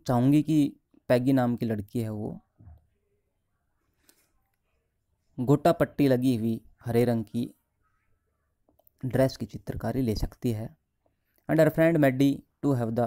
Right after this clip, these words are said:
blue one, and her friend, और उसकी मित्र मैडी, मैडी, पैगी की मित्र मैडी, to have ले सकती है, blue one meaning नीली पोशाक वाला चित्र ले सकती है।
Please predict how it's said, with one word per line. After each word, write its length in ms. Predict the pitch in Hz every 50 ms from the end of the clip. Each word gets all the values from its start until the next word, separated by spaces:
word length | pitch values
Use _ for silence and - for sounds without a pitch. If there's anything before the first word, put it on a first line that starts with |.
| - - -
blue 240 | 135 123 127 123
one, 160 | 104 98 101 104 - _ _ _ _ _ _ _ -
and 100 | 147 151
her 100 | 143 135
friend, 320 | 131 - 147 151 151 151 147 _ _ _ _ _ _ _ _ _ -
और 80 | 127 123
उसकी 240 | 120 - - 135
मित्र 400 | 123 120 127 127 - - 123 110 - - - -
मैडी, 300 | 127 120 113 113 127 127
मैडी, 380 | 117 110 104 95 101 117 - - _ -
पैगी 220 | - 110 110 117
की 120 | 107 -
मित्र 280 | 113 113 110 - - 110
मैडी, 320 | 107 110 117 113 113 117 - _ _ _ - -
to 80 | 160 156
have 180 | 147 147 135 120
ले 120 | 117 120
सकती 340 | - - - - - 135 127
है, 200 | 120 120 135 - _ _ _ - -
blue 180 | 135 127 135 135
one 160 | 127 123 120
meaning 220 | 120 131 175 285 - - _ _ _ _ _ _ _ _ _ _ _ _ _ -
नीली 220 | 131 131 131 135
पोशाक 360 | 131 - 117 107 - 110 110
वाला 200 | 107 104 110 107
चित्र 320 | - - - - - - -
ले 100 | - -
सकती 360 | - - - - _ - -
है। 80 | -